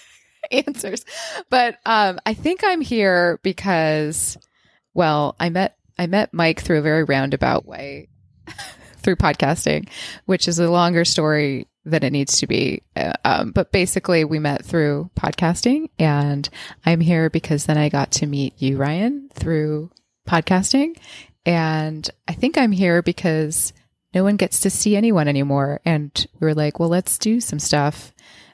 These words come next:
where we get to sort of see each other, maybe, and kinda, like, hang out and do podcast stuff." Who am I? Hmm. What do I do?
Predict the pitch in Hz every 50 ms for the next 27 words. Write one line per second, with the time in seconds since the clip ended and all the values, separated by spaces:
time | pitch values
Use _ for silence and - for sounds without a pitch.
0 | _ _ - 165 160 160 170 180 180 - - 180 - - - 247 247 233 202 165
1 | - - 151 147 143 - - 156 151 143 147 147 143 143 143 151 - _ _ _
2 | _ _ - 156 151 151 147 - 147 147 - - - 135 - - 156 151 - -
3 | - - - - - 64 - - - - - - - - - - - 240 165 160
4 | 160 - 190 214 - - 370 440 - - 180 - - - - 151 151 - - -
5 | - - - - - - - - - _ _ _ _ - - - 311 339 349 -
6 | - 196 190 180 165 151 147 151 190 - - - 226 220 202 190 180 160 151 143
7 | 135 151 175 - - - - - - - - - _ _ - 240 233 240 233 -
8 | 262 240 226 220 214 208 - 208 208 196